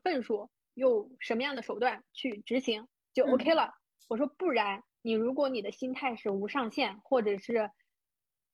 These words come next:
Speaker 1: 呃，不切实际的一个数字，你会非常焦虑，你不知道你今天这个投入的是多还是少，你谈的这样一个渠道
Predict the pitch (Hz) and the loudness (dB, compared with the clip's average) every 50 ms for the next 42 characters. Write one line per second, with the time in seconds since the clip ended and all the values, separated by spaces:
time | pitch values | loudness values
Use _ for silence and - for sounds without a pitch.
0 | - - 233 220 214 214 214 214 - - 247 247 - 339 339 277 - - 240 214 | -8 -2 2 4 4 4 2 0 -2 -6 -6 -2 0 2 2 2 0 -2 -4 -4
1 | - 302 262 233 214 226 226 - - 269 247 226 202 - 233 208 - 220 214 214 | -2 0 0 0 2 0 -2 -2 -2 -4 -4 -2 -2 -2 -2 -2 -4 -6 -2 0
2 | 254 254 254 285 285 277 269 208 196 208 202 190 202 208 202 - - _ _ _ | 0 0 2 0 0 0 -2 -4 -2 0 0 2 2 0 -2 -4 -6 _ _ _
3 | _ 240 240 220 285 277 247 285 247 277 262 226 208 202 196 - 254 247 254 240 | _ -6 -4 -2 -2 0 0 2 2 0 0 0 -2 -4 -4 -6 -4 -4 -4 -2
4 | - 262 247 240 247 262 _ _ _ _ _ _ _ _ - 285 269 233 226 214 | -2 -2 -2 -2 -4 -8 _ _ _ _ _ _ _ _ -2 0 2 4 4 4
5 | 202 196 190 - - - 220 208 214 247 277 285 254 220 214 - - 233 208 - | 2 2 0 -2 -4 -2 0 0 2 2 0 0 0 0 0 0 -2 -4 -2 0
6 | 247 233 240 240 240 226 208 226 226 214 - - 214 190 202 196 220 226 220 208 | 2 2 2 2 0 -2 -2 -4 -6 -6 -2 0 0 0 0 -4 -6 -6 -6 -6
7 | - - - 214 208 247 254 262 277 247 233 220 233 240 233 - - - 208 208 | -6 -6 -4 -2 -2 0 0 0 0 0 0 0 0 -2 -2 -4 -6 -6 -2 2
8 | 240 240 220 196 | 2 2 2 2